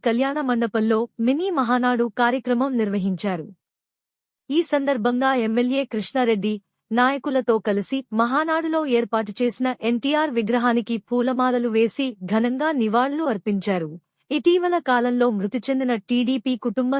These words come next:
సభ్యులకు నివాళులు అర్పించి రెండు నిమిషాలు మౌనం పాటించారు. అనంతరం మండల టీడీపీ అధ్యక్షులు, నాయకులతో కలిసి పలు తీర్మానాలకు ఆమోదం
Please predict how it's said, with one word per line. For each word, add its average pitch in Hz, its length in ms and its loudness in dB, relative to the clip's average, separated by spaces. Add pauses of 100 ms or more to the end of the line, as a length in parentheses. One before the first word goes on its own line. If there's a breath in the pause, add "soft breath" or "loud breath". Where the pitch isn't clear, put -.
సభ్యులకు 233 520 0 (100)
నివాళులు 254 500 0
అర్పించి 214 420 -2 (180)
రెండు 226 280 2
నిమిషాలు 254 480 0 (120)
మౌనం 220 360 0
పాటించారు. 180 600 -2 (420)
అనంతరం 262 520 0 (100)
మండల 233 280 2 (140)
టీడీపీ 240 420 0 (120)
అధ్యక్షులు, 202 480 -2 (400)
నాయకులతో 233 640 2 (120)
కలిసి 202 320 0 (220)
పలు 254 160 0 (100)
తీర్మానాలకు 277 680 0 (180)
ఆమోదం 240 420 2